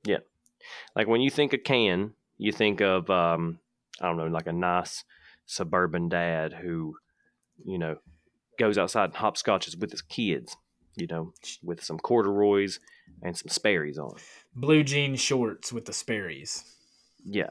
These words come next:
Speaker 1: and then when you think of can't, you think of the light heavyweight champion in the U F C.
Speaker 2: Potentially one of the greatest mixed martial artists of all time.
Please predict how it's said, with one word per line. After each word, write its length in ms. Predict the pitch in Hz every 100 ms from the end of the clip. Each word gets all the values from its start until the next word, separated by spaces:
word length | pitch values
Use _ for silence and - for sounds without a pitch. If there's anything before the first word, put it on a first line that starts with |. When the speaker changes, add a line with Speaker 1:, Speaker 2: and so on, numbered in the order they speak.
| -
Speaker 1:
and 140 | 95
then 180 | 101 95
when 120 | 92
you 100 | 90
think 180 | 87 92
of 120 | 78
can't, 500 | - 151 123 - - - _ _ _ _ _ -
you 140 | 98
think 300 | - 95 87
of 280 | 92 85 80
the 100 | 87
light 280 | 87 92 -
heavyweight 760 | 95 85 85 87 85 82 - _ -
champion 400 | - 92 - - _ _ _ -
in 140 | 87
the 60 | 82
U 100 | 80
F 80 | -
C. 180 | 76 - _ _ _ _ - -
Speaker 2:
Potentially 520 | - - 160 156 127 120
one 160 | 127
of 60 | 127
the 60 |
greatest 380 | 110 131 127 120
mixed 220 | 135 131
martial 300 | 131 123 120
artists 500 | 113 113 95 - - -
of 160 | - 160
all 140 | 151
time. 260 | 131 117 92